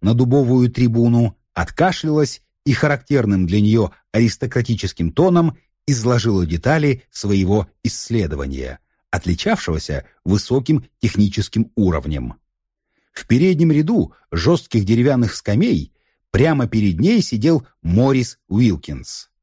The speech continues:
На один-два ряда за ним закинул ногу на ногу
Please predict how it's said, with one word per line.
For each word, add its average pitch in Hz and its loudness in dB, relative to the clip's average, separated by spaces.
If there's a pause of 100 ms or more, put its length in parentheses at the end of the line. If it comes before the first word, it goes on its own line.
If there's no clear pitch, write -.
(400)
На 107 2
один-два 160 2
ряда 156 2
за 139 0
ним 196 2 (240)
закинул 160 0
ногу 107 0
на 170 2
ногу 190 2